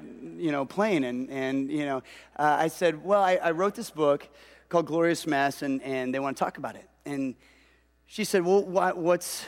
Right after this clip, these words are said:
why'd you write Glorious Mess?" I said, "Well, listen, you're supposed to write what you know. I know mess, and so that's why I wrote the book."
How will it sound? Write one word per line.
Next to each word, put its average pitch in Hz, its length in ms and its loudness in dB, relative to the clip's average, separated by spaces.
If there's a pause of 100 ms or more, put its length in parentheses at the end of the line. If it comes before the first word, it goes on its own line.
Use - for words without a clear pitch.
why'd 156 540 -2
you 160 60 -8
write 170 180 2
Glorious 170 340 -4
Mess?" 175 300 -6
I 147 80 -2
said, 147 320 0
"Well, 156 140 4
listen, 143 460 -2
you're 151 300 -4
supposed 185 260 -4
to 170 80 -4
write 165 200 4
what 170 100 -6
you 170 100 -2
know. 143 280 0
I 147 160 2
know 156 160 2
mess, 131 480 0
and 135 220 -2
so 135 160 -4
that's 135 280 0
why 135 80 0
I - 20 2
wrote 131 220 -2
the 135 80 -14
book." 135 360 2